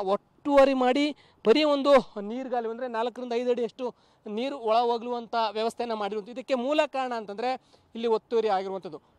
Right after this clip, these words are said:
ಮುಂಭಾಗದಲ್ಲಿ ತಾವು ಗಮನಿಸ್ತಾ ಹೋಗ್ತಾ ಇದ್ದೀರಾ, ಈ ರಾಜಕಾಲುವೆ ಸಾಗದಂತೆ ದೊಡ್ಡ ದೊಡ್ಡ ಬಿಲ್ಡಿಂಗ್‌ಗಳು ನಮಗೆ ಎದುರಾಗ್ತಾ ಇದೆ. ಒಂದು ಈ ಎದುರಾಗ್ತಾ ಇರ್ತಕ್ಕಂಥ ಬಿಲ್ಡಿಂಗ್‌ಗಳನ್ನ ತೆರವು ಮಾಡ್ಲಿಕ್ಕೆ ಬಿ ಬಿ ಎಂ ಪಿ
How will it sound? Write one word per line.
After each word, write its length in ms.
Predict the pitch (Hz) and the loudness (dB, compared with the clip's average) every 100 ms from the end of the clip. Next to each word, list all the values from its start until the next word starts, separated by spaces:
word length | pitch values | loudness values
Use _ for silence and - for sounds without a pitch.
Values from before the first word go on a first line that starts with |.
| - | -8
ಮುಂಭಾಗದಲ್ಲಿ 520 | 202 233 277 262 262 | 0 4 4 4 -2
ತಾವು 160 | 254 233 | -2 -2
ಗಮನಿಸ್ತಾ 380 | 190 214 240 240 | -2 -6 -8 -6
ಹೋಗ್ತಾ 260 | 220 - | -6 -4
ಇದ್ದೀರಾ, 300 | 180 160 208 220 _ _ - | -4 0 0 -2 _ _ -4
ಈ 120 | 214 | 2
ರಾಜಕಾಲುವೆ 880 | 202 214 240 269 262 262 277 269 226 - - | 4 4 2 0 0 0 2 2 0 -8 2
ಸಾಗದಂತೆ 920 | 220 277 277 254 226 240 254 - _ _ - | 4 4 0 -6 -2 -2 -2 -6 _ _ -2
ದೊಡ್ಡ 200 | 226 214 | -2 0
ದೊಡ್ಡ 280 | 269 269 254 | 0 2 0
ಬಿಲ್ಡಿಂಗ್‌ಗಳು 640 | 196 220 254 294 254 247 | -2 -4 -6 -6 -6 -6
ನಮಗೆ 240 | 208 220 | -6 -2
ಎದುರಾಗ್ತಾ 640 | 247 240 208 226 208 - 190 | -2 -2 -2 -2 -2 -2 -4
ಇದೆ. 140 | 170 | -4
ಒಂದು 240 | 151 127 - _ _ _ 190 | -8 -12 -20 _ _ _ -2
ಈ 80 | 269 | 0
ಎದುರಾಗ್ತಾ 680 | 311 233 214 254 254 - | 0 -4 -2 -2 -2 -4
ಇರ್ತಕ್ಕಂಥ 440 | 233 214 214 220 233 220 | -6 -6 -10 -6 -4 -4
ಬಿಲ್ಡಿಂಗ್‌ಗಳನ್ನ 600 | 170 226 240 233 220 220 226 | -6 -6 -6 -6 -6 -6 -8
ತೆರವು 320 | - 208 208 | -8 -6 -6
ಮಾಡ್ಲಿಕ್ಕೆ 400 | 220 208 202 208 | -4 -6 -6 -6
ಬಿ 140 | 196 196 | -6 -6
ಬಿ 100 | 196 | -8
ಎಂ 100 | 175 | -10
ಪಿ 260 | 226 233 | -12 -14